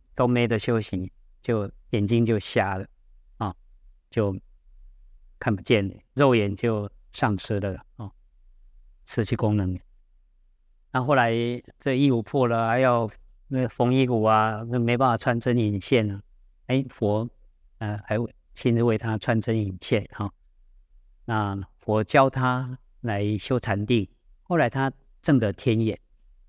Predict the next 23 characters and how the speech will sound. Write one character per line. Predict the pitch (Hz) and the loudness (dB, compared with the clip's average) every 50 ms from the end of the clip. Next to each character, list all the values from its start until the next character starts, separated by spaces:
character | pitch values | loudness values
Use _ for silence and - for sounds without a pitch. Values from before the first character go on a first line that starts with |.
| _ - - _ _ _ _ - _ - _ _ | _ -20 -20 _ _ _ _ -20 _ -20 _ _
啊， | - 156 147 - - _ _ | -10 -10 -10 -12 -14 _ _
虽 | - - 170 | 0 2 2
然 | 151 165 | 4 4
肉 | 208 202 147 | 4 4 4
眼 | 127 120 | 4 2
看 | - 143 131 | 0 0 0
不 | 120 110 | 0 2
见， | 120 127 110 104 107 | 2 2 2 0 0
但 | 123 127 120 | -2 -2 -2
是 | 110 | -2
他 | 113 117 113 104 | -4 -4 -4 -2
证 | - 127 113 | 0 0 0
得 | 101 98 98 | 0 -2 -4
天 | - - 120 104 104 | -4 -2 0 0 0
眼， | 101 98 92 - - - - - - - - - - - - - - - | 0 -4 -6 -8 -14 -20 -20 -20 -20 -20 -20 -20 -20 -20 -20 -20 -12 -6
而 | - 110 | -4 0
且 | 104 113 104 | 0 2 2
是 | 104 113 104 | 2 0 -2
天 | - - 123 117 | 0 0 2 2
眼 | 107 98 95 | 2 0 0
第 | - 120 110 104 101 104 104 | 0 0 0 0 0 0 0
一 | 104 | 0
哦。 | 101 98 | -2 -2